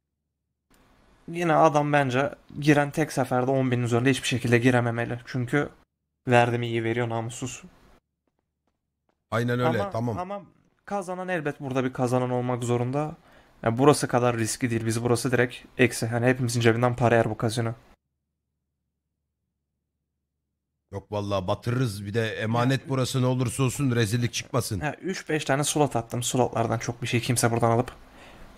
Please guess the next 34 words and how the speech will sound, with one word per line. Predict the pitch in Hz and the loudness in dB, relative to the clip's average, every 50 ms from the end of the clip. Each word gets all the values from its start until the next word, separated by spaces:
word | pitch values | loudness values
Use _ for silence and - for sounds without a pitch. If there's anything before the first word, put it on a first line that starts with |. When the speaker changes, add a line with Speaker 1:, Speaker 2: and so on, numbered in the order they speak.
| - - - - - - | -20 -20 -20 -20 -2 4
Speaker 1:
belki | 127 123 127 120 120 - 117 | 6 6 6 6 4 2 2
de | 127 | 2
on | 131 - 139 143 139 131 113 | 2 2 2 2 2 2 0
bin | 110 107 | -2 -4
kişi | 101 - - 123 113 | -6 -4 -6 -4 -4
gelse | 113 120 139 - 135 123 | -4 -4 -2 -2 -2 -2
bir | 127 | 0
kişi | 123 131 113 - 127 | 0 0 0 2 2
alır | 120 113 110 110 | 2 2 2 2
gider, | 110 117 117 127 | 0 2 4 4
o | 123 117 | 4 2
da | 117 117 | 2 0
bizi | 117 113 110 123 120 | 0 -2 -2 2 2
batırmaz. | 117 113 - 127 113 110 110 110 - - - _ _ _ _ _ _ _ _ _ _ _ _ _ _ _ _ _ _ _ _ _ _ - - | 2 2 2 0 0 0 -4 -4 -6 -10 -16 _ _ _ _ _ _ _ _ _ _ _ _ _ _ _ _ _ _ _ _ _ _ -16 -6
Açık | - 143 98 98 95 | -4 -4 -4 -2 -4
Speaker 2:
Aynen | 98 98 | -4 -4
Speaker 1:
dursun | 101 101 98 | -4 -4 -6
Speaker 2:
öyle. | 90 87 | -6 -6
Speaker 1:
diyorsan | 131 135 120 127 143 139 131 | -8 -8 -8 -8 -8 -8 -6
durabilir. | 131 123 123 117 120 113 113 | -6 -6 -6 -8 -8 -10 -12
Yani | 113 113 | -12 -10
durmasında | 107 117 123 120 117 113 - 127 117 113 | -8 -6 -6 -4 -6 -6 -4 -6 -6 -4
bir | 117 | -6
sıkıntı | - - - - 120 120 - | -8 -6 -4 -4 -2 0 0
yok | 123 123 | 0 2
ama | - 131 135 - - _ _ _ _ _ _ _ _ _ _ _ - _ - | 2 2 2 0 -4 _ _ _ _ _ _ _ _ _ _ _ -16 _ 2
ben | 123 120 120 | 4 4 4
sana | 123 - 127 123 | 4 2 2 2
en | 123 123 123 | 2 2 2
başında | 127 120 120 - 135 131 123 | 2 2 2 0 0 0 2
da | 127 123 | 2 0
dedim, | 120 113 131 131 135 | 2 0 -2 -2 -2
bu | 135 123 120 | 0 4 4
rulet. | 120 120 120 131 127 - - | 6 6 4 2 0 -2 -10